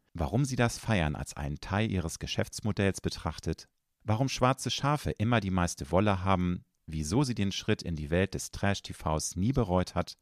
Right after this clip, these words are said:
und wie sie heute mit ihren manischen Depressionen umgeht. Wenn du wissen möchtest, warum Claudia mit den Männern einfach kein Glück hat,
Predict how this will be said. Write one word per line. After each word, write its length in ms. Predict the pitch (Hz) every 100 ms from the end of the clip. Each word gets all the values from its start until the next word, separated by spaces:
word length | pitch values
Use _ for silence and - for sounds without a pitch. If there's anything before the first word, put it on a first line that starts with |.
| _ _
und 240 | - 85
wie 60 | 82
sie 160 | 76
heute 400 | 71 95 - 110
mit 160 | 110 82
ihren 260 | 80 80 78
manischen 480 | 80 87 107 -
Depressionen 680 | 107 110 - - - 69 67
umgeht. 560 | - 67 65 - - - _ _ _ _ _ _
Wenn 140 | - 73
du 200 | 117 110
wissen 260 | 117 -
möchtest, 520 | 101 98 - 98 - - - -
warum 260 | - 87 85
Claudia 480 | - 113 139 117 104
mit 200 | 92 -
den 120 | 92
Männern 300 | 101 87 85
einfach 400 | 85 120 - 117
kein 200 | - 82
Glück 280 | 80 101 -
hat, 260 | 95 -